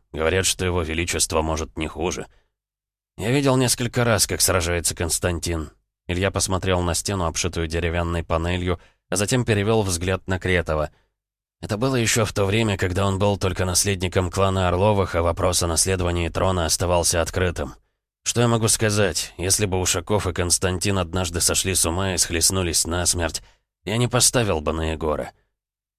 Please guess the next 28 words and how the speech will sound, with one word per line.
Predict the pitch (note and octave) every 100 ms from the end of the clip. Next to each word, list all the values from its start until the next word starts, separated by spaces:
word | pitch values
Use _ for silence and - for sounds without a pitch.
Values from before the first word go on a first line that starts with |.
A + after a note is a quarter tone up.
| _
Вот | C#2+ C2 D2 E2 -
как. | - - - - _ _ _
Теперь | G2 A#2+
задумался | G#2+ G#2+ G#2+ G#2 G#2+ G2+
Яков. | F2+ D#2+ D2+ - _ _ _ _ _ _ -
Зато | D2 D#2 F#2+
понятно, | A2 G#2+ F#2+ - F2
почему | E2+ - F2
такие | F2 E2 F2 E2
изменения | E2 E2 E2 E2 E2
в | D2+
армии | D#2+ D#2 D#2+ D#2
произошли. | D#2+ D#2 D2 C#2+ D#2 D2 C#2+ _ _ _ _
Чтобы | - - F#2
такой | G2+ A2
выучкой | G2 A2 A2+ - G#2
обладать, | F#2+ F2 D#2 F#2 -
просто | E2+ E2 -
быть | D#2 D#2+
сыном | - D#2+ D#2
клана | - D#2+ E2
недостаточно. | E2+ D#2+ D2+ - F2 F2+ D2 - - - _ _ _ -
Нужно | G2 A2 G#2+
и | F#2+
грязь | F#2 G2+ G#2
помесить | - G2+ F#2 - F#2
в | -
сапогах. | - D#2+ D#2 - - -